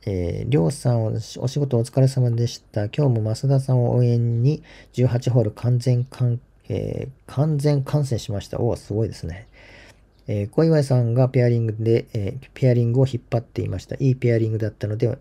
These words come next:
やりやすい感じでした。前の組がスロープレーだったので、待ちすぎて伸ばせなかったのかなと思っ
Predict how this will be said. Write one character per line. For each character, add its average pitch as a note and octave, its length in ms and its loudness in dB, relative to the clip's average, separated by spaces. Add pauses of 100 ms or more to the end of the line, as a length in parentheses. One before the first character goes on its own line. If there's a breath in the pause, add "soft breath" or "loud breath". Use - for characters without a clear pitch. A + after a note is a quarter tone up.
(120)
や G2 100 -4
り A2 60 -2
や A#2+ 100 2
す C3 160 -2
い A#2+ 160 0
感 G2 220 -6
じ G#2+ 80 -8
で G#2+ 100 -4
し - 100 -12
た。 - 180 -12 (140)
前 B2 220 0
の B2+ 140 4
組 C3 300 2
が A2 120 -2
ス - 140 -4
ロ B2 80 4
ー - 20 2
プ B2+ 120 -2
レ B2+ 100 4
ー A#2+ 40 4
だ A2+ 100 -2
っ - 20 -14
た - 180 -6
の A2 160 -2
で、 C#3 200 -2 (280)
待 A#2 240 -6
ち - 20 -16
す - 140 -2
ぎ B2+ 100 2
て A#2+ 140 -4
伸 G#2+ 140 -2
ば B2 160 2
せ B2 420 2
な A#2 160 0
か - 140 -2
っ - 20 -18
た - 220 -6
の F#2+ 80 -6
か - 100 -6
な A#2+ 160 0
と G2+ 140 -6
思 F#2+ 160 -4
っ - 40 -10